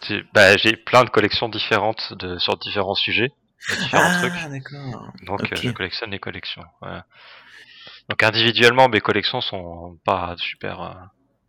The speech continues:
Speaker 1: euh, impressionnantes, mais, euh, bah, pff, même ma collection de collections est pas super impressionnante. J'en connais qui sont pires que moi, mais, <laughs> mais bon, voilà, c'est, euh, c'est, ça, ça m'amuse de dire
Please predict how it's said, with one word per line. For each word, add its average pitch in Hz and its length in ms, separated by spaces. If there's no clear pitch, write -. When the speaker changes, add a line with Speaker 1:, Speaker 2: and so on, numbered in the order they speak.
Speaker 1:
euh, - 20
impressionnantes, - 840
mais, 90 300
euh, 87 260
bah, 87 160
pff, - 80
même 92 320
ma 90 100
collection 95 320
de 95 60
collections 92 420
est 92 60
pas - 140
super - 260
impressionnante. 90 560
J'en 92 80
connais 92 240
qui - 80
sont - 100
pires - 220
que - 140
moi, - 100
mais, - 80
<laughs> - 360
mais 104 80
bon, 98 160
voilà, 95 240
c'est, 90 400
euh, 85 340
c'est, - 300
ça, - 180
ça 110 140
m'amuse 107 320
de 101 80
dire 90 160